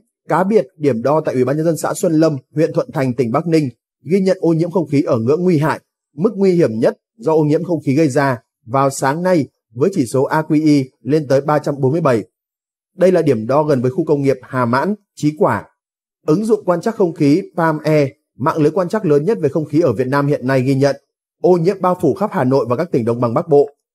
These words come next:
Trong đó, ô nhiễm phổ biến ở ngưỡng tím, rất có hại cho sức khỏe của tất cả mọi người. Cục Kiểm soát Ô nhiễm Môi trường khuyến cáo người dân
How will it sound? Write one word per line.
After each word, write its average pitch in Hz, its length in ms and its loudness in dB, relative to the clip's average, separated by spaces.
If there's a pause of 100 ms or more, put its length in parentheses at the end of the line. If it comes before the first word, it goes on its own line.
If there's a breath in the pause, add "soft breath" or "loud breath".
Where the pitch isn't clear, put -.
(180)
Trong 170 220 0
đó, 123 300 2 (300)
ô 185 140 4
nhiễm 180 240 -2
phổ 160 160 0
biến 139 160 2
ở 175 80 -2
ngưỡng 156 220 -2
tím, 160 240 2 (260)
rất 247 280 -2
có 151 120 2
hại 165 220 -4
cho - 80 -2
sức 196 180 -2
khỏe 156 120 0
của 110 120 -4
tất - 180 -2
cả 147 100 0
mọi 113 160 -4
người. 123 300 2 (800)
Cục 180 120 4 (100)
Kiểm 147 160 2
soát - 180 -6
Ô 170 120 0
nhiễm 165 220 0
Môi 170 160 2
trường 143 220 0
khuyến 143 240 -2
cáo 139 180 0
người 175 180 0
dân 135 300 0